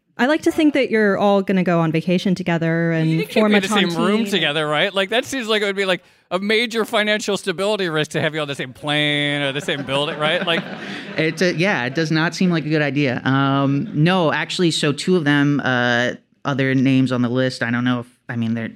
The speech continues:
Speaker 3: their names are out there already, I guess. Pete and Paul Pavelka are my cousins, and they were also kind of born around the same time, so my mom thought, "Well, yeah, let's put them on there as well." <laughs>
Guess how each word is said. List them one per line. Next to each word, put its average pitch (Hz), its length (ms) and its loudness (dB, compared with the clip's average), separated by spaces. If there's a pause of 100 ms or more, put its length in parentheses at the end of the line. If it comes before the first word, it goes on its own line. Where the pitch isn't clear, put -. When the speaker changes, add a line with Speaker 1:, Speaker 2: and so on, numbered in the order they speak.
Speaker 3:
their 131 160 2
names 120 240 2
are 113 80 -6
out 117 180 -4
there 113 120 0
already, 113 300 -2
I 110 60 -4
guess. 120 260 -4 (180)
Pete 135 220 2
and 117 120 2
Paul 123 260 -2
Pavelka 120 420 -2
are 117 140 0
my 117 140 0
cousins, 101 540 -6
and 113 280 0
they 117 80 2
were 113 140 0
also 117 320 0
kind 120 200 -2
of 117 120 -2 (360)
born 123 220 2
around 120 240 2
the 117 60 2
same 117 260 2
time, 123 340 2
so 123 160 -2
my 110 140 0
mom 117 260 0
thought, 123 320 -2
"Well, 117 280 -2 (400)
yeah, 175 120 -2
let's 123 120 -4
put - 160 -4
them 127 100 2
on 131 140 4
there 131 100 4
as 127 80 -2
well." 147 280 -4
<laughs> - 40 -10